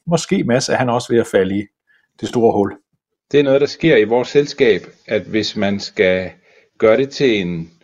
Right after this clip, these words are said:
Speaker 2: del af sin karriere, så er det nok nødvendigt med nogle stimulanser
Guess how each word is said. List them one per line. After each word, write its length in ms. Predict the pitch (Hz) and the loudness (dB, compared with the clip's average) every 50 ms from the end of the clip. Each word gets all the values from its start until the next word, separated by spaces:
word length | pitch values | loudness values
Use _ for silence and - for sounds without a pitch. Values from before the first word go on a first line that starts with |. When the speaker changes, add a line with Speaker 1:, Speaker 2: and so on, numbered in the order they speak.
| _ _ _ _ _ _ _ _ - | _ _ _ _ _ _ _ _ -2
Speaker 2:
del 200 | 151 151 131 104 | 0 0 0 0
af 60 | 98 | -4
sin 160 | - 113 107 | -6 -8 -10
karriere, 560 | 95 - 101 95 95 98 98 101 110 120 120 113 | -6 -6 -4 -4 -2 0 2 2 2 2 0 -4
så 220 | - - - 113 | -8 -6 -4 -2
er 60 | 110 | -2
det 160 | - 110 107 | -2 -4 -4
nok 200 | 98 98 101 98 | -4 -6 -6 -6
nødvendigt 340 | - 98 98 107 107 95 - | -4 0 2 2 2 0 -4
med 80 | 85 90 | -10 -8
nogle 200 | 90 85 82 85 | -8 -8 -10 -10
stimulanser 600 | - - 98 78 80 87 95 101 98 - - 87 | -8 -8 -4 -2 0 0 0 0 -2 -6 -12 -14